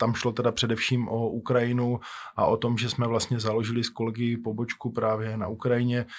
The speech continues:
protože Postbellum nebo Paměť národa má už dneska fakt opravdu mezinárodní přesah. Natáčíme například v Barmě nebo natáčíme prostě kubánské dizidenty a tak dále. Takže těch, těch,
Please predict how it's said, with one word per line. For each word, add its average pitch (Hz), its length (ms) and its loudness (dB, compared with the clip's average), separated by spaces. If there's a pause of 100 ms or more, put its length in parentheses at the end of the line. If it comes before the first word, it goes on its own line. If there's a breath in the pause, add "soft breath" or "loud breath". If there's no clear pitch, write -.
(260 loud breath)
protože 107 360 -2
Postbellum 107 480 -4
nebo 110 160 0
Paměť 107 320 0
národa 104 360 0
má 104 180 2
už 104 180 -4
dneska 110 260 -6
fakt - 240 -12
opravdu 110 320 -4
mezinárodní 110 640 -2
přesah. 98 500 -2 (380 loud breath)
Natáčíme 101 480 -2
například 107 380 -4
v 98 60 -8
Barmě 104 460 0
nebo 101 300 -4
natáčíme 101 600 -6
prostě 98 400 -6
kubánské 104 500 -6
dizidenty 104 500 -4
a 101 60 -2
tak 104 120 -4
dále. 107 120 -2
Takže 110 220 -4
těch, 117 240 -6
těch, 120 220 -4